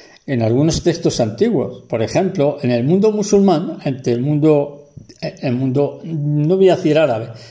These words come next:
sino musulmán en general. A los musulmanes se les condena a muerte.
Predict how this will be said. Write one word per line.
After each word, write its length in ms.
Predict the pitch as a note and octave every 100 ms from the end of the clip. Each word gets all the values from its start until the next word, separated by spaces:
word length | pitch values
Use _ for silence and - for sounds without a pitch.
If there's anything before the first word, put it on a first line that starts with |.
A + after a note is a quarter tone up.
| -
sino 300 | - G3+ F#3
musulmán 520 | G3+ G3 G#3 B3 G3+
en 100 | B2+
general. 480 | A2+ A#2 G2+ F#2+ - - _ _ _ _ _ -
A 100 | C#3+
los 160 | C3 C#3
musulmanes 640 | C3 B2+ C3 D3 F#3+ G#3+
se 120 | F3
les 200 | C#3+ B2+
condena 400 | - B2 A2 A2
a 80 | G#2+
muerte. 480 | C#3+ G#3 F3+ -